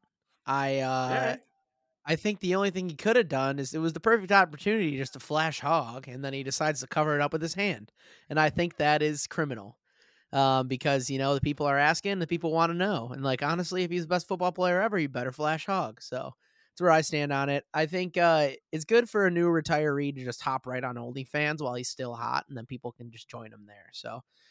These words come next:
Speaker 1: I support him.
Speaker 2: <laughs>
Speaker 1: Um, Tommy Hogs is <laughs> my new nickname for the guy.
Speaker 2: Tommy
Speaker 1: And I'm happy that he's
Speaker 2: Hogs.
Speaker 1: doing it. Yeah. Tommy Hogs.
Speaker 2: Tommy Hogs. Maybe that's gonna be his OnlyFans name. You know, I mean, how
Speaker 1: Might be.
Speaker 2: fucking funny would it be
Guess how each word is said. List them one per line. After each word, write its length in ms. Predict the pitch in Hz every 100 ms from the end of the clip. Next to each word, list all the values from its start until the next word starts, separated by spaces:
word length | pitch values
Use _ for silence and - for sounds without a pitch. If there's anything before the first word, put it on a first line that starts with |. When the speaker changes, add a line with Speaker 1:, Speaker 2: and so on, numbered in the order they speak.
| _ _ -
Speaker 1:
I 80 | 185
support 380 | - 175 160
him. 160 | 196 220 -
Speaker 2:
<laughs> 140 | _
Speaker 1:
Um, 520 | 139 135 127 127 131 - - - -
Tommy 280 | 160 160 143
Hogs 520 | 139 143 208 - -
is 220 | 135 135
<laughs> 0 |
my 220 | 180 214
new 200 | 185 202
nickname 380 | 175 175 175 180
for 140 | 185
the 80 | 175
guy. 320 | 160 170 208 226 - - -
Speaker 2:
Tommy 300 | 170 175 190
Speaker 1:
And 100 | 185
I'm 120 | 160
happy 240 | 165 160 147
that 100 | 135
he's 120 | 135
Speaker 2:
Hogs. 260 | 196 160
Speaker 1:
doing 100 | 131
it. 60 | 127 _ _
Yeah. 240 | 160 110 - _ _ _ _ _ -
Tommy 240 | 170 170
Hogs. 300 | 165 110 101
Speaker 2:
Tommy 540 | 143 151 165 180 185 185
Hogs. 680 | 151 143 143 139 139 123 139 -
Maybe 300 | 123 139 147
that's 260 | 151 147 156
gonna 160 | 147
be 120 | 143
his 120 | 143 135
OnlyFans 640 | 143 160 120 107 98 90
name. 280 | 95 85 85 _
You 140 | 117
know, 120 | 123
I 140 | 135 151
mean, 320 | 156 151 147 _ _
how 380 | - - 156 180 190
Speaker 1:
Might 60 | 190
be. 80 | 180
Speaker 2:
fucking 340 | 156 147 135 -
funny 280 | 123 117 113
would 140 | 107
it 120 | 104
be 300 | 98 87 82